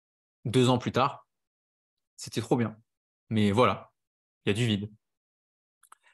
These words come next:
Euh, ça peut être, euh, et ça, ça va peut-être beaucoup vous parler,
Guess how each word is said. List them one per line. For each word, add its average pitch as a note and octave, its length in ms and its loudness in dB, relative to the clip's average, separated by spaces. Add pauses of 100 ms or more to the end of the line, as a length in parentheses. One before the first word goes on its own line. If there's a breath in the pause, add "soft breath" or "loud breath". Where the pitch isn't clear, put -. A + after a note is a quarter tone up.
(200 soft breath)
Euh, G#2+ 600 0
ça A2+ 180 0
peut B2+ 160 0
être, B2+ 320 0
euh, A#2+ 460 2
et A#2+ 60 -4
ça, A#2 100 -8
ça A#2 100 -10
va A2+ 80 -4
peut-être A2 220 -12
beaucoup B2+ 240 -4
vous B2 100 -2
parler, A2+ 440 2